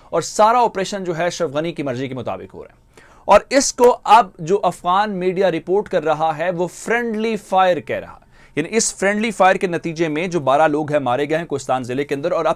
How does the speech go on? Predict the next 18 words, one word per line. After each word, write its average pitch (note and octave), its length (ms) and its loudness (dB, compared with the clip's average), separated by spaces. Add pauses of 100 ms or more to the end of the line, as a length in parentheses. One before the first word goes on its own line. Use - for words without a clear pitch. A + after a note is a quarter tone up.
تک G#3 160 -4
کی E3 80 -8
اطلاعات C#3+ 320 -2
کے - 80 -10
مطابق B2+ 500 -2
آٹھ F#3 440 4
لوگ C#3+ 360 -2
لاپتہ B2 580 -2 (120)
ہیں۔ F#2 120 -14 (840)
یہ D3+ 240 0 (140)
پہلی F3+ 320 -2
بڑی F3 220 -2
خبر D3+ 360 -4
ہے D3 120 -2
کہ D3+ 120 -10
انہوں C#3 140 -6
نے C#3+ 120 -8
یہ C#3 360 0